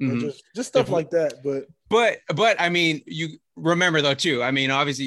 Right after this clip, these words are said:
Speaker 2: you guys are the older guys in the room, and, and, like, he's getting thrown in there as, like, the, like, the freshman starter at times, right? Wasn't he starting as a freshman,
Speaker 3: Mm-hmm.
Speaker 2: sophomore?
Speaker 1: Yeah.
Speaker 2: So, obviously, there's growing pains for him, too.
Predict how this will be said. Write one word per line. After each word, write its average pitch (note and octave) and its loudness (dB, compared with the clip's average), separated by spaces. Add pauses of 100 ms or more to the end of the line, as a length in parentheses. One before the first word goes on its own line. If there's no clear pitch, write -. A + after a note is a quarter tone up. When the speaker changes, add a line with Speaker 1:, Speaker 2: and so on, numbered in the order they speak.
Speaker 2:
you C#3 -8
guys C#3 -2
are C3+ -4
the C#3+ -4
older C#3 -6
guys C3+ -4
in C3 -8
the B2 -8
room, C3 -10
and, B2+ -6
and, C3+ -8
like, B2 -6
he's F3+ -12
getting C#3+ -4
thrown C#3 -6
in C#3+ -6
there C3 -4
as, A2+ -8
like, A#2+ -8
the, - -8 (100)
like, B2 -10
the A2+ -12
freshman C3 -4
starter C3+ -2
at B2+ -4
times, C3+ -8
right? C3+ -4
Wasn't C3 -8
he C3 -8
starting C3+ -6
as C3 -6
a A#2+ -8
freshman, A#2+ -4
Speaker 3:
Mm-hmm. - -8
Speaker 2:
sophomore? C3+ -4
Speaker 1:
Yeah. C#3 -6 (180)
Speaker 2:
So, D3+ 0
obviously, F#3 0
there's D#3+ 0
growing D3 -2
pains C#3+ -4
for D3 -8
him, B2+ -6
too. C#3 -6